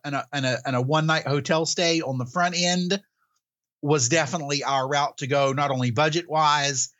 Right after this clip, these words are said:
but also to avoid connecting and the risk of missing a connection or baggage not making a connection. It was just a lot easier to make that trip. Uh, and sure enough, on the way back,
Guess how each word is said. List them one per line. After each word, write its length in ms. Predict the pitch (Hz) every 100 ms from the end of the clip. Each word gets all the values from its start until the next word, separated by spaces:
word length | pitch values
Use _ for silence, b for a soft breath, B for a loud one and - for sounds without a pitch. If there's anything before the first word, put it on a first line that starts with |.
| b _
but 140 | 147 -
also 640 | 165 170 - 170 151 143
to 220 | 127 156
avoid 580 | 131 135 147 147 123 123
connecting 760 | - 131 139 139 - 190 180 190 b b b _ _ _ _ _ 170
and 140 | 151
the 80 | 147
risk 400 | 156 156 - -
of 460 | 127 127 123 117 104
missing 420 | 165 220 - 208
a 80 | 196
connection 840 | - 185 180 - - 175 160 160 160 -
or 600 | 147 131 131 127 120 -
baggage 580 | 127 160 170 180 180 151
not 200 | 180 143
making 360 | 160 160 165
a 80 | 151
connection. 720 | 147 151 143 139 - 143 135 127 B B
It 80 | 139
was 120 | 139
just 200 | 135 156
a 40 | 165
lot 240 | 147 147
easier 320 | 143 135 135 127
to 100 | 131
make 380 | 135 147 160
that 260 | 160 143 -
trip. 420 | - 143 135 127 B B B _
Uh, 180 | 123 110
and 120 | 160
sure 320 | - 208 180
enough, 280 | 190 190 175
on 100 | 175
the 60 | 151
way 180 | 147 139
back, 360 | 170 180 180